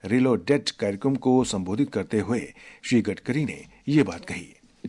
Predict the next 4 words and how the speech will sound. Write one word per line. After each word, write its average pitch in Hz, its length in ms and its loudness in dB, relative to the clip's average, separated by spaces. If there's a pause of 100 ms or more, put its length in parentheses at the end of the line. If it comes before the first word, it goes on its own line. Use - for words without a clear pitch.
(1300)
सिखों 175 420 4
के 190 180 4 (360)
दसवें 151 800 2
गुरु 127 420 6